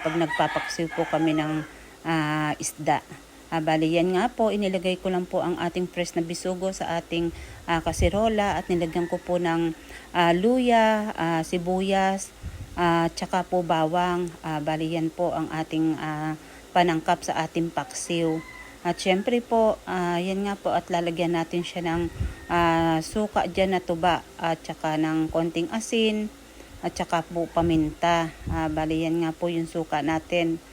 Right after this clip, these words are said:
Ah, binili po yan sa Dinggalan. Pure po na, ah, sukang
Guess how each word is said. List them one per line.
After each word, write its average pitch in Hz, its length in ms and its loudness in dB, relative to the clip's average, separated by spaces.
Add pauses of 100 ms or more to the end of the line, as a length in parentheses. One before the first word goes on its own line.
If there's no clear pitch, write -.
(300)
Ah, 160 480 0
binili 160 400 0
po 160 160 0
yan 160 160 4
sa 160 160 -2
Dinggalan. 165 640 2
Pure 180 320 -2
po 185 240 2
na, 160 320 0 (400)
ah, 170 400 6
sukang 190 400 2